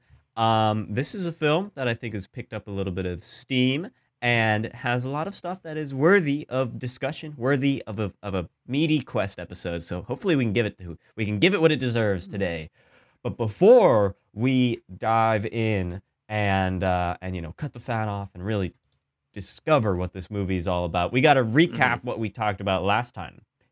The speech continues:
Speaker 1: Because last time we were in the Baz Luhrmann mode, discussing Elvis, the Luhrmannisms, the lack of subtleism, what we thought of the film, a music biopic?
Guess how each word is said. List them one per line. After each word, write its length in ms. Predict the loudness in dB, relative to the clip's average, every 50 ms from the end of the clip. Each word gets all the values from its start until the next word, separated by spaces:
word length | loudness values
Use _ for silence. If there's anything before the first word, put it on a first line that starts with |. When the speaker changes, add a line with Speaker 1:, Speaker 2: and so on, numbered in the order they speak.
| _
Speaker 1:
Because 600 | -4 -4 -4 -4 -2 -2 0 0 0 -2 -6 -14 _ _ _ _ -8
last 540 | -6 -2 0 2 2 2 0 -2 -4 -6
time 640 | -8 -6 -4 -4 -4 -4 -4 -4 -4 -6 -6 -8 -8 -8
we 400 | -6 -4 -2 -2 -2 -4 -6 -8
were 220 | -6 -4 -4 -4 -4
in 380 | -6 -6 -6 -6 -4 -4 -4
the 100 | -4 -6
Baz 420 | -4 -2 -2 0 0 0 0 -2 -2
Luhrmann 540 | -2 0 0 0 0 0 0 0 0 0 0
mode, 580 | 0 0 0 0 0 0 0 -2 -4 -6 -8 -12 _ _ _ _ _ _
discussing 560 | -6 -4 0 2 2 2 2 0 -2 -2 -4 -8 _ _ _ 2
Elvis, 560 | 2 4 4 4 2 -2 -6 -12 -14 -14 -16 -8
the 160 | -2 2 4 4
Luhrmannisms, 960 | 6 6 6 6 4 4 4 2 2 2 0 0 -2 -2 -2 -4 -6 -8 -8 _
the 80 | -2 2
lack 340 | 4 4 4 2 0 -4
of 80 | -8 -10
subtleism, 800 | -6 -2 -2 0 0 0 0 0 0 0 0 0 -2 -2 -4 -6 _ _ _ -4
what 140 | -2 2
we 100 | 2 2
thought 240 | 2 2 2 2 2
of 60 | 2
the 80 | 0 -4
film, 400 | -2 0 0 0 0 -2 -4 -8 -14 _ _ -10
a 80 | -8 -4
music 460 | 0 4 4 4 4 4 2 0 0
biopic? 540 | -2 0 0 0 0 -2 -6 -10 -12 -12